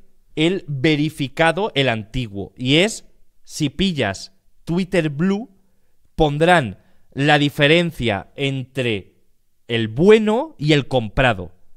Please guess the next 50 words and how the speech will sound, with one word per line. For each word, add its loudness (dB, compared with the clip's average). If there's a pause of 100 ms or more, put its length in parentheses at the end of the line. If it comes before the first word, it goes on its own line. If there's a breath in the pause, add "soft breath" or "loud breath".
(400)
Entonces -6
Paul 2
y 2
yo 0
lo -2
hicimos, -6 (340)
pero -6
creo -4
que -6
al -6
final -4
no -4
lo 0
hacen -4
así. -10 (420 soft breath)
Creo -2
que -6
al 0
final -4 (300)
es -4
Twitter -4
Blue. -10 (540)
Pero -6
yo -4
no -6
quería 0
perder -2
el -4
mío. -6
¿Tú -14
sabes -6
lo -6
que -8
me -6
costó -10
el -10
mío? -14 (680)
Y -8
la -2
ilusión -4
que -6
me -6
hizo -8
el -6
día -2
que -8
me -6
veri-, -6
me -6
verificaron. -8